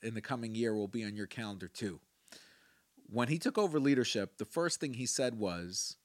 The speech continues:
was that, "I am not going to be a Rebbe where you come for blessings,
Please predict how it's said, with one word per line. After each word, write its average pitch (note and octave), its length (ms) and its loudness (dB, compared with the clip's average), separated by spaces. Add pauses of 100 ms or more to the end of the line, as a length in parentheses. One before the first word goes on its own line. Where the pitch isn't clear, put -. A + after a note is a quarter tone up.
(140)
was G#2 180 -2
that, G#2 280 0 (380)
"I C#3+ 100 2
am F3 160 -2
not C#3 220 -2
going B2 220 -2
to A2 40 -2
be A2 160 0
a G#2 60 4
Rebbe F#2+ 440 0
where F2+ 140 -4
you G2 180 -4
come B2 220 -6
for A2 140 -8
blessings, G#2 800 0